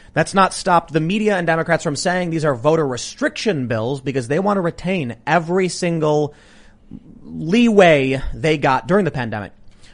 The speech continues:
Right now in Texas, there's supposed to be a special session where they're going to vote to actually have some of these reforms, but the Democrats have fled on three private jets to D C illegally to block what's called a quorum. So we're gonna talk about this,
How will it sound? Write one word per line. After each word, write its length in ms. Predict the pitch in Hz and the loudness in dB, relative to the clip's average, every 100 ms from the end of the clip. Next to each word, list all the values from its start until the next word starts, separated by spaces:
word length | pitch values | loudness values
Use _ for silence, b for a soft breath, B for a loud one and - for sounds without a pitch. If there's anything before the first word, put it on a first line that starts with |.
| b | b
Right 120 | 214 | 4
now 140 | 277 | 6
in 60 | 240 | 4
Texas, 520 | 262 269 160 156 - - - - - | 4 2 0 -6 -8 -14 -20 -20 -8
there's 120 | 143 | -8
supposed 240 | - 202 - | 2 2 2
to 40 | |
be 60 | 175 | -2
a 60 | |
special 340 | - 190 175 156 | 0 0 -2 -2
session 500 | - 247 - 110 160 - | 0 -2 -2 -8 -10 -14
where 240 | - 127 127 | -4 -2 0
they're 140 | 135 | -2
going 360 | 127 135 135 127 | 0 0 0 -2
to 160 | 139 | -4
vote 360 | 113 120 165 - | 0 0 0 -4
to 400 | - 147 131 127 b b b b | -4 -2 0 -4 b b b b
actually 420 | 143 147 160 143 | -4 0 0 0
have 180 | 131 131 | 0 -4
some 160 | 143 139 | -2 -4
of 80 | 120 | -4
these 160 | 117 | -6
reforms, 480 | 113 - 214 156 135 | -8 2 4 4 0
but 100 | 127 | -4
the 60 | 127 | -2
Democrats 420 | 165 165 147 - | -2 -2 -2 -2
have 180 | 131 117 | -6 -8
fled 460 | - 151 180 139 | -10 -2 0 0
on 140 | 120 110 | -2 -8
three 480 | - 131 170 220 | -10 -6 -4 -4
private 560 | 208 - 139 196 214 - | -8 -6 0 2 2 -2
jets 300 | 151 165 - | -2 -2 -4
to 100 | 123 | -8
D 180 | 113 165 | -6 -6
C 360 | - 131 117 b b b b 160 | -4 -6 -6 b b b b -2
illegally 640 | 160 294 220 131 113 - - - - | 2 4 4 2 -4 -10 -20 -20 -12
to 140 | - 147 | -4 -2
block 360 | 143 139 143 | 0 0 0
what's 140 | 139 - | -4 -6
called 180 | 127 113 | -6 -6
a 60 | |
quorum. 420 | - 165 165 113 | -4 0 0 0
So 120 | 101 156 | -4 0
we're 100 | 208 | 2
gonna 60 | |
talk 180 | 262 277 | 4 4
about 220 | 214 160 | 4 4
this, 400 | 151 135 - - | 2 -2 -4 -12